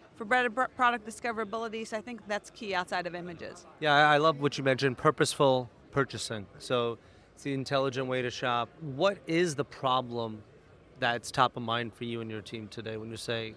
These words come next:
Speaker 2: you know, "We're looking to solve this for the customer"? What would you love to solve?
Speaker 1: I mean, for me, really,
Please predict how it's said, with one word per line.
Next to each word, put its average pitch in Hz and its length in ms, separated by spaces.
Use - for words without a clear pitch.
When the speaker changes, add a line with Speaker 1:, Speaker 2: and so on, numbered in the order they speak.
Speaker 2:
you 131 80
know, 113 100
"We're 113 140
looking 131 440
to - 120
solve 117 340
this 127 200
for - 140
the 110 100
customer"? 110 560
What 127 220
would 143 220
you 143 100
love 127 240
to 113 120
solve? 107 420
Speaker 1:
I 277 40
mean, 277 100
for 247 160
me, 285 240
really, 240 500